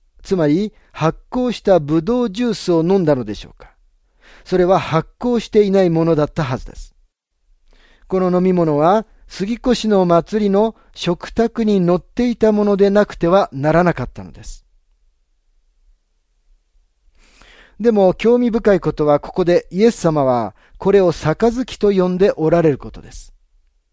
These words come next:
主の体は血を入れた杯だったのです。主は死ぬため、そして血を流すためにお生まれになりました。何度も使徒たちは私たちに、血のゆえに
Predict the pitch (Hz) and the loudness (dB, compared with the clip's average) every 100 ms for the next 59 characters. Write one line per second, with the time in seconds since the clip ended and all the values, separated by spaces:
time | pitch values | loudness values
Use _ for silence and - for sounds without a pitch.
0 | _ _ _ _ _ _ _ - 226 190 | _ _ _ _ _ _ _ -6 -2 0
1 | - 175 160 165 208 220 _ _ - 196 | 2 4 4 4 4 0 _ _ -8 -4
2 | 233 247 208 196 180 - - 131 190 196 | 0 2 2 2 2 0 -4 -6 -2 -2
3 | 185 - 156 147 - 107 - - - _ | -4 -6 -2 -2 -4 -16 -18 -20 -20 _
4 | _ _ _ _ _ _ _ _ _ _ | _ _ _ _ _ _ _ _ _ _
5 | - 208 185 202 - 196 202 185 165 131 | -4 2 2 2 -2 -2 0 0 -2 -4
6 | 117 _ _ _ - 175 180 - - 226 | -10 _ _ _ -6 -4 -4 -4 -4 -2
7 | 247 233 220 196 - 170 170 180 - 170 | 0 2 2 0 0 0 0 -4 -2 -2
8 | 180 170 160 165 170 135 101 95 - - | 0 2 0 0 -2 -4 -6 -12 -18 -20
9 | _ _ _ _ _ _ _ _ _ - | _ _ _ _ _ _ _ _ _ -2
10 | 208 202 170 165 160 190 165 151 151 156 | 0 2 2 0 -2 -2 -2 -4 2 4
11 | 160 170 185 - 156 139 151 208 - _ | 4 2 0 -2 -6 -6 -4 -6 -8 _
12 | _ _ _ - - 202 247 226 202 160 | _ _ _ -18 -6 0 2 2 2 2
13 | 127 101 | 0 -8